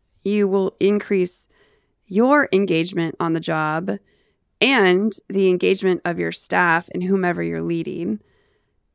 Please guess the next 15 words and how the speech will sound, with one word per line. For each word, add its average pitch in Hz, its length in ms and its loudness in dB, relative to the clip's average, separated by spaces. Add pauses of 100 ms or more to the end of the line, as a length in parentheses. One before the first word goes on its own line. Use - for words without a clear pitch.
(180)
And 196 540 2 (160)
just - 240 -4
in 349 180 6
general, 196 440 4
your 175 280 2
overall 202 460 2
life 170 400 -2
will 180 140 -6
improve 170 800 -4 (460)
as 240 340 4
you 247 160 2
raise 180 840 0 (360)
your 196 240 2
personal 190 440 0
awareness 170 640 0